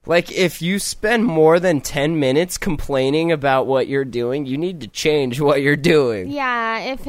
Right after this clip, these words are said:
Speaker 2: absolutely nobody's happy for at
Speaker 1: What?
Speaker 2: for almost two hours, something's wrong.
Speaker 1: Right.
Speaker 2: <laughs> Riding a scooter to the podium, multiple sclerosis patient Sandy Fiola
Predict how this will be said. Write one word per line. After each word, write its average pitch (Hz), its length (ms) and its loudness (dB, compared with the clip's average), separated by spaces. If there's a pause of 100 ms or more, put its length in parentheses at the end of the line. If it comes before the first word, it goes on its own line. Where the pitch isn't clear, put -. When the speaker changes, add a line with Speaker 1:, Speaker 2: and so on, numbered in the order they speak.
Speaker 2:
absolutely 285 760 -6
nobody's 254 480 -8
happy 233 420 -6
for 226 180 -8
at 220 140 -4
Speaker 1:
What? 139 420 -4
Speaker 2:
for 269 140 -6
almost 240 360 -6
two 247 220 -10
hours, 208 380 -8
something's 214 520 -12
wrong. 135 200 -4
Speaker 1:
Right. 104 440 -2
Speaker 2:
<laughs> - 60 -18 (680)
Riding 370 440 0
a 349 60 -2
scooter 415 480 0
to 302 100 -14
the 302 120 -6
podium, 233 720 -2 (280)
multiple 302 560 -2
sclerosis 240 840 -6
patient 226 600 -6
Sandy 240 500 -6
Fiola 220 840 -6